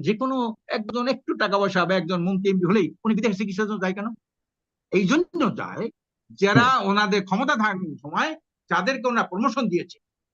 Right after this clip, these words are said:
Speaker 1: যোগ্যতাহীন ভাবে অনেক ডাক্তারকে তারা প্রমোশন দিয়েছে, এদের চিন্তা করে যে,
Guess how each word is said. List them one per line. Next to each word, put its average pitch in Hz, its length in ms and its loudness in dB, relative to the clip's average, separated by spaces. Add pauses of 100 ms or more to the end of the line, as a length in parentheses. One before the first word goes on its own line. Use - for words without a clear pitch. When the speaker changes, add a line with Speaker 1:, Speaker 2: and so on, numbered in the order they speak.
(720)
Speaker 1:
যোগ্যতাহীন 269 680 2 (200)
ভাবে 220 200 2 (920)
অনেক 214 260 2
ডাক্তারকে 240 460 2
তারা 254 180 2
প্রমোশন 262 360 0
দিয়েছে, 220 280 -2 (840)
এদের 269 280 0 (200)
চিন্তা 277 300 0
করে 254 220 4
যে, 254 60 6